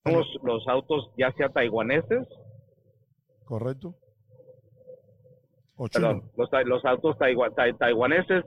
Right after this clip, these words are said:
Speaker 1: chinos o rusos, ¿no? Había, había mucha motocicleta rusa, ¿no?
Speaker 2: Correcto. Correcto. Eh,
Speaker 1: Así
Speaker 2: imagi-,
Speaker 1: es.
Speaker 2: imagínate que yo tengo allá un Jaguar trescientos cincuenta y estamos hablando que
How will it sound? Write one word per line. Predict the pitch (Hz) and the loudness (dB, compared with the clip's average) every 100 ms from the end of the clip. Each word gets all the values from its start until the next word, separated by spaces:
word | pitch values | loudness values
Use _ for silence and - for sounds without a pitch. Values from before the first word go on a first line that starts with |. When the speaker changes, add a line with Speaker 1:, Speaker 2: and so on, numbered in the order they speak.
| - | -4
Speaker 1:
chinos | - 185 196 196 - - _ _ | -2 0 0 -2 -4 -16 _ _
o | 120 | 0
rusos, | 131 156 226 147 131 | 2 2 2 0 0
¿no? | 147 156 | 2 4
Había, | 127 147 165 | 4 2 2
había | 131 156 | 2 2
mucha | 175 180 | 0 0
motocicleta | 165 143 120 120 139 151 139 | 0 -2 -2 -2 0 0 0
rusa, | 160 190 - | 0 -2 -2
¿no? | 101 175 - - - | -4 -6 -8 -20 -10
Speaker 2:
Correcto. | 110 113 143 151 131 _ _ _ _ _ _ _ _ _ | -6 -6 -8 -12 -18 _ _ _ _ _ _ _ _ _
Correcto. | 120 113 156 151 139 127 | -10 -6 -6 -6 -10 -8
Eh, | 135 127 | -8 -6
Speaker 1:
Así | - | -6
Speaker 2:
imagi-, | 135 - 95 - | -2 0 0 -4
Speaker 1:
es. | |
Speaker 2:
imagínate | 135 135 165 170 147 | -10 -8 -8 -8 -10
que | 131 131 131 127 135 _ | -10 -10 -10 -12 -16 _
yo | 120 139 | -18 -16
tengo | 165 165 160 | -12 -8 -6
allá | 160 | -6
un | 160 156 | -6 -8
Jaguar | 147 165 156 147 135 | -8 -8 -6 -8 -10
trescientos | 156 151 | -12 -12
cincuenta | - 143 131 117 90 _ _ _ _ _ _ _ _ | -12 -12 -12 -12 -16 _ _ _ _ _ _ _ _
y | 123 | -12
estamos | 135 - 175 165 | -12 -10 -10 -6
hablando | 151 165 175 170 170 160 147 | -6 -6 -8 -8 -10 -10 -12
que | 131 135 131 131 | -10 -10 -10 -14